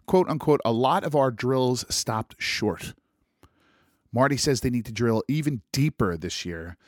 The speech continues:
Quote, unquote, and this is a fascinating interview, "before we give up on the Money Pit." So it's, it,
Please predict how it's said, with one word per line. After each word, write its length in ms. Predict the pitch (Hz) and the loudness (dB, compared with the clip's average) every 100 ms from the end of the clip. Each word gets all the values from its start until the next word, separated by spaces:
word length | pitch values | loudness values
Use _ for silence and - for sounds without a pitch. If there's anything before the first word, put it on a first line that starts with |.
| _ _ _ _ - | _ _ _ _ -8
Quote, 280 | - 180 - | 2 2 2
unquote, 540 | 165 131 151 135 127 104 - - | 0 0 0 2 0 -4 -16 -8
and 100 | 131 | -4
this 160 | - | -4
is 80 | 98 | -6
a 40 | |
fascinating 880 | - - - - 156 - 139 110 101 | -10 -18 -14 -8 -4 -2 -2 -2 -2
interview, 460 | 95 92 80 82 80 _ - - - - | -4 -8 -8 -10 -10 _ -20 -20 -14 -4
"before 440 | 117 - 151 175 | -2 -2 0 2
we 160 | 165 139 | 2 0
give 380 | 104 95 180 151 131 | -4 2 4 4 2
up 240 | 147 - - | 2 0 -2
on 220 | 127 127 | 0 0
the 80 | 113 | 0
Money 360 | 113 117 123 - | 0 0 0 -2
Pit." 260 | - 78 - _ _ _ _ _ _ _ _ _ _ _ | -6 -8 -12 _ _ _ _ _ _ _ _ _ _ _
So 380 | - - 175 160 - | -6 2 4 4 0
it's, 260 | 151 - - - - - - | -4 -6 -10 -8 -6 -6 -8
it, 100 | - | -10